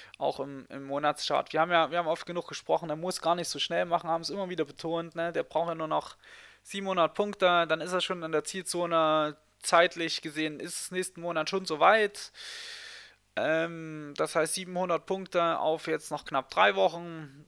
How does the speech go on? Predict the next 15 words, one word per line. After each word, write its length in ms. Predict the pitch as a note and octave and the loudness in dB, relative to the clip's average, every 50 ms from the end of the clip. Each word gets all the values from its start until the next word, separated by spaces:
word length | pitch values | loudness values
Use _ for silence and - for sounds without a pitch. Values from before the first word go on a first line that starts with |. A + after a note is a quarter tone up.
| - - | -10 -4
Das 200 | - D3 D3 - | -2 -2 -2 -2
sind 340 | - D#3 D#3 D#3 C#3+ C#3+ C3+ _ - - - - | -4 -8 -8 -8 -10 -14 -16 _ -20 -12 -10 -8
knapp 420 | - E3 D#3 D3 - - D3+ D3+ | -4 -4 -4 -4 -4 -8 -12 -10
etwas 400 | - D3 - - - D3 - - - | -10 -8 -2 -2 -2 -2 -2 -6 -10
z-, 180 | - - - | -10 -10 -10
über 260 | - D3 C#3+ C#3+ C#3 | -12 -8 -6 -6 -4
zweihundert 540 | - - - D3+ D3+ D#3 D#3 D3+ C#3+ C#3 - | -2 2 4 4 4 4 2 0 -2 -2 -2
pro 160 | - D3 C#3 | -4 -4 2
Woche. 440 | C#3 D#3 D#3 - D#3+ C#3+ D3 C#3+ C#3 C3+ | 4 4 4 4 4 2 2 2 0 0
Das 180 | C#3+ C#3 - | -2 -4 -4
sind 120 | - C#3 - | -8 -10 -8
vierzig 380 | - D#3+ D3+ - C#3+ - - | -6 -6 -6 -6 -8 -12 -8
pro 120 | - C#3 C3 | -6 -6 -4
Tag. 440 | - - C#3 C#3 C#3 C#3 - - _ - - - - - - - - - - - - - - - - - - _ - | -2 0 2 2 2 0 -2 -8 _ -20 -20 -20 -20 -20 -20 -20 -20 -20 -20 -20 -20 -20 -20 -20 -20 -20 -20 _ 0
Ja, 340 | - - C#3+ C#3+ C3 - | 2 4 6 4 4 2